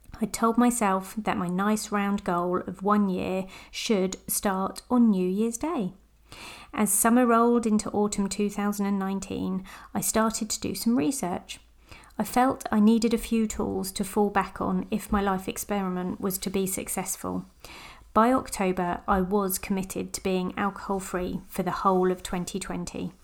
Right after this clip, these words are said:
about New Year's resolutions. If alcohol was making me feel rubbish, why didn't I stop now? If I could get through December two thousand and nineteen, then it would give me the evidence that the rest of twenty twenty was possible,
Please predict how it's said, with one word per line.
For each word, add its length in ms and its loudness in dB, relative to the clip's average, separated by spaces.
about 280 -2
New 240 2
Year's 320 -2
resolutions. 840 -6
If 200 -4
alcohol 580 2
was 180 -2
making 320 2
me 80 4
feel 260 0
rubbish, 600 -4
why 440 -2
didn't 340 -2
I 120 -2
stop 400 -4
now? 340 -6
If 300 0
I 80 2
could 220 -2
get 200 -4
through 200 2
December 480 0
two 260 -2
thousand 320 0
and 140 -2
nineteen, 680 -4
then 500 2
it 140 0
would 140 -2
give 180 0
me 160 6
the 160 4
evidence 540 -4
that 180 -2
the 80 0
rest 400 -4
of 100 -10
twenty 320 -4
twenty 480 -2
was 180 -4
possible, 600 -4